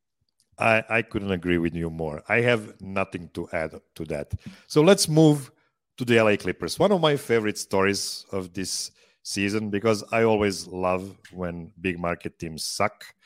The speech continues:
<laughs> So they were the most analysts picked to get out of the West this season before the season began, at least on par with the Warriors, I think, if not above them. And I wasn't above, uh, among those voices because I am not,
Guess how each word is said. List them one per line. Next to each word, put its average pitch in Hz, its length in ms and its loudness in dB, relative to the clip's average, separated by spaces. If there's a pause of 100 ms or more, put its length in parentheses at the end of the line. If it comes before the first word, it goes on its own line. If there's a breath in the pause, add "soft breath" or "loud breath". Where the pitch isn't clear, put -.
<laughs> - 280 -12
So 135 500 6 (580)
they 190 220 6
were 233 180 8 (380)
the 135 100 2
most 165 600 2
analysts 180 720 0 (220)
picked 180 280 2
to 151 100 -6
get 147 320 0
out 139 180 0
of 127 360 -4
the 113 100 -2
West 120 460 2
this 131 240 0
season 139 340 -2
before 104 320 -4
the 90 100 -8
season 92 300 -6
began, 104 460 2 (560 soft breath)
at 101 160 -2
least 127 240 4
on 92 120 -4
par 92 320 2
with 82 160 -6
the 85 100 -6
Warriors, 82 560 0 (100)
I 82 160 -2
think, 92 460 2 (360)
if 104 160 -2
not 107 220 0
above 104 400 4
them. 82 300 -2 (420)
And 131 100 6
I 165 120 10
wasn't 160 340 6
above, 107 560 4
uh, 123 420 4
among 117 300 2
those 101 220 2
voices 143 420 4
because 131 360 0
I 131 120 0
am 113 100 -4
not, 107 180 0